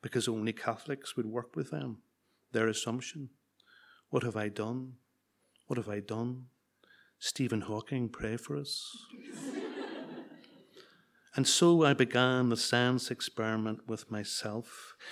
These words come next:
measuring the distance between my eyes with a ruler,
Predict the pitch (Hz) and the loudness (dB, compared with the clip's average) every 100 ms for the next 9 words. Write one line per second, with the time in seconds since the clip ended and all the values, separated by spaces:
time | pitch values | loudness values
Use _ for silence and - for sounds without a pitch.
0 | - - 160 165 147 147 139 135 135 135 | -10 6 10 10 12 10 10 8 6 6
1 | 139 131 123 - 120 117 123 131 135 131 | 2 4 2 2 4 6 8 8 8 6
2 | 131 127 127 120 127 117 110 113 127 127 | 6 4 2 0 0 0 0 0 -2 -4
3 | 117 | -10